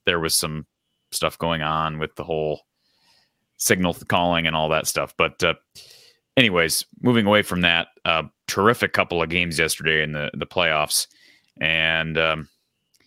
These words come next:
you know, I saw the comment on social media this morning that, um, the rule about injury timeouts needs to be revisited. You know, maybe that's true. I, I don't know. I mean, I think it's, I, I always do think it's really sad that we look at things like that only when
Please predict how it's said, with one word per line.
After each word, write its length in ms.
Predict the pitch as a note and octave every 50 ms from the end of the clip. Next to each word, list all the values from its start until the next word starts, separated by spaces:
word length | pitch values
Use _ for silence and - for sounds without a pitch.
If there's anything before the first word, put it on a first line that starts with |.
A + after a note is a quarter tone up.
| _ -
you 80 | -
know, 60 | F#2
I 40 | F2
saw 220 | F2 - G#2 F#2+ F2+
the 100 | F2+ -
comment 400 | - - G#2 G2+ G2 F#2+ F2+ F2
on 80 | F2
social 280 | - - G2+ - - G2
media 300 | F2+ F2+ F2+ F2+ F2+ E2+
this 240 | E2+ E2 - - F#2+
morning 420 | F2+ F#2+ G2+ G#2 G#2+ A#2+ B2 A2+ - _ _ _ _ _ _ _ _ _ -
that, 400 | - F2 F2 E2+ E2 D2 - F2+
um, 520 | F2 E2 D#2+ D#2+ D#2+ E2 D#2+ D#2+ D#2+ D2 - _ _ _ _ _ _
the 320 | - - G2+ F2+ F2+ E2+ E2
rule 640 | D#2+ E2 E2+ F2+ F#2+ G2 G2+ G2+ G2+ G#2 G#2 G2+
about 320 | F#2+ E2+ F2+ F2 F2 E2+ - -
injury 380 | F#2+ G#2 G#2 F#2+ F#2+ G2 G2 F#2+
timeouts 560 | - - G2 F#2+ F#2+ F#2+ F#2+ F#2+ F#2 - -
needs 180 | F#2+ F#2+ F2 -
to 80 | -
be 140 | - F#2 F2+
revisited. 720 | E2+ F#2 G2 G2 E2 F2+ F#2+ F2+ G2+ F#2+ F#2+ G2 G2+ G2 - _ _ _ _ _ _ _ _ _ _ -
You 100 | - B2
know, 40 |
maybe 340 | F#2+ F#2+ F#2 G2+ A2 G#2 A2+
that's 280 | F#2 G#2+ G#2+ G2+ - -
true. 560 | - - - G#2 G2+ G2+ G2+ G#2+ G#2+ A2 A2 -
I, 180 | - F#2+ G2+ -
I 100 | G2+ A2
don't 240 | G2 G2 E2+ D#2 D2+
know. 360 | D#2+ E2+ F2+ F2 D#2 D2+ D#2+
I 80 | E2 E2+
mean, 120 | F2+ F2
I 100 | E2+ F2+
think 240 | - - A2+ F2+ -
it's, 300 | F#2+ - - - - - -
I, 120 | F#2 F2+ -
I 60 | G2
always 320 | G2+ G#2+ A2+ A2 G2 E2+ D#2+
do 140 | G#2+ G#2+
think 240 | G#2 - G2+ F#2 D2+
it's 180 | F#2 D2+ - -
really 420 | E2+ F2+ G2 G2+ G2 F#2 F2 E2+ -
sad 580 | - - - - F#2+ F2+ F2+ F2 E2+ E2+ D#2+ D2+
that 100 | D#2 D2
we 120 | E2 E2
look 200 | E2+ F2+ - -
at 120 | F2 D#2+
things 260 | - F#2 E2+ E2 D2+ F2
like 180 | E2 D#2 -
that 200 | - D#2+ D#2 D#2 -
only 320 | F#2 G2 G2+ G2+ G2+ F#2+
when 480 | E2+ E2 F2+ F#2 F2+ F2 E2+ E2+ D#2+